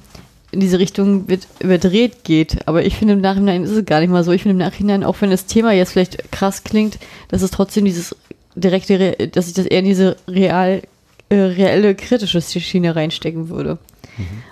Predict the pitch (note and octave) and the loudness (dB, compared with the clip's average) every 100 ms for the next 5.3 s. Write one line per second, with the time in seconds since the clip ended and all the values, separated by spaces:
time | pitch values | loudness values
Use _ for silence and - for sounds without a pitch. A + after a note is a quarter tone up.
0 | - F3+ F#3 F#3 - F#3+ E3 - - - | -6 0 4 2 2 0 0 -2 -8 -8
1 | - F3+ E3 - F#3+ F#3+ F3 F3+ F3+ B2+ | -2 -2 0 2 4 4 2 0 2 2
2 | F3+ - F3+ E3+ E3 - - E3+ F3 G3 | 0 0 0 0 -2 -6 -10 -4 0 0
3 | - E3+ E3 C#3+ D#3+ - D3+ E3 F3+ F3 | 0 0 0 -2 -6 -4 -2 0 0 0
4 | - - E3 E3 - F3 E3 E3 - E3 | -4 -4 -4 -4 -2 0 0 -2 -8 -8
5 | D#3 - - | -8 -12 -20